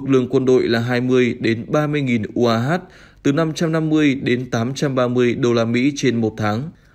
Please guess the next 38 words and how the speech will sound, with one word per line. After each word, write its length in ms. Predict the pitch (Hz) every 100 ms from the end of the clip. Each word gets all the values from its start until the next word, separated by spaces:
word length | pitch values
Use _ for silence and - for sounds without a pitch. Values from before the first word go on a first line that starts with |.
| _ _
hoặc 220 | 117 127 143
có 80 |
thể 180 | 165 185
lên 240 | 139 160 147
tới 200 | 143 160
một 200 | 170 143 -
trăm 220 | 180 180
nghìn 280 | 151 123 -
U 160 | 131
A 80 | 123
H, 160 | 123 160 185 - -
hai 220 | - 170
nghìn 240 | 160 139 127
bảy 180 | 123 104
trăm 260 | - 123
năm 180 | 131 123
mươi 160 | 123 120
đô 140 | 120
la 120 | 117
Mỹ 240 | 117 120 143
trên 200 | 139 120
một 140 | 110 104
tháng, 320 | 107 107 147 - -
nhưng 240 | 113 117 117
không 220 | 135 127
đủ 100 | 117
hấp 200 | 131 135
dẫn 240 | 131 151
nếu 140 | 143 131
bạn 280 | 147 147 -
bị 120 | 135
điều 160 | 127
động 260 | 120 107 113
tới 160 | 120 123
khu 140 | 185
vực 180 | 156 123
giao 240 | 104 120 117
tranh, 320 | 131 123